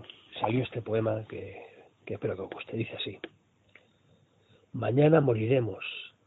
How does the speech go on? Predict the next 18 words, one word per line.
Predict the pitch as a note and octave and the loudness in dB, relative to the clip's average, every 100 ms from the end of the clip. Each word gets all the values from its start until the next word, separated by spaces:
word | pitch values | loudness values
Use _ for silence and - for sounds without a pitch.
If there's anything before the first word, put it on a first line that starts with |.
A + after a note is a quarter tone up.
| _ _ _ _ - | _ _ _ _ -10
al | A#2+ | -6
amanecer, | G2+ F#2+ G2+ - C3+ G#2 - - _ _ _ _ _ _ _ _ - | -4 -2 0 4 4 2 -4 -20 _ _ _ _ _ _ _ _ -6
cuando | - A2 A2 A2 | -2 0 0 2
cante | C3+ C#3+ C3+ B2 | 2 2 0 0
el | A#2+ | 2
último | C3 A2 - A#2 G#2+ | 2 0 -2 -4 -2
gallo. | G#2 G#2 A2 - _ _ _ _ _ _ _ _ _ _ _ _ _ - | -4 -4 -6 -10 _ _ _ _ _ _ _ _ _ _ _ _ _ -8
¿Y | D3+ | -6
qué | B2+ E3+ | 6 6
quedará | F3 D#3 C3 C#3+ | 8 6 6 4
de | A#2 | 4
nosotros, | G#2 - C3 A#2 G#2+ G#2 - - - _ _ - - - | 0 0 0 -2 -6 -10 -14 -16 -20 _ _ -20 -14 0
sino | D3+ C3+ | 4 8
el | C3 B2 | 6 6
camino | C#3+ A2+ D#3+ C3+ A2 | 2 6 6 6 2
que | - | 0
hayamos | G#2 A2+ G2+ G#2 | 0 0 -2 -6
dejado? | - - - G#2 G#2 | -6 -6 -6 -8 -12